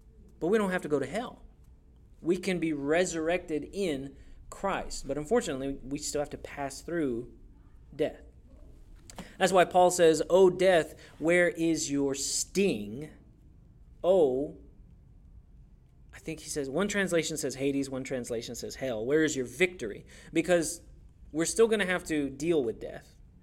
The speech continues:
but we don't have that sting of being separated from Jesus. That's all before Christ came and redeemed us.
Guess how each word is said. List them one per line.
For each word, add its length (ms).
but 80
we 80
don't 100
have 140
that 180
sting 440
of 100
being 200
separated 540
from 160
Jesus. 440
That's 260
all 600
before 580
Christ 460
came 360
and 100
redeemed 420
us. 320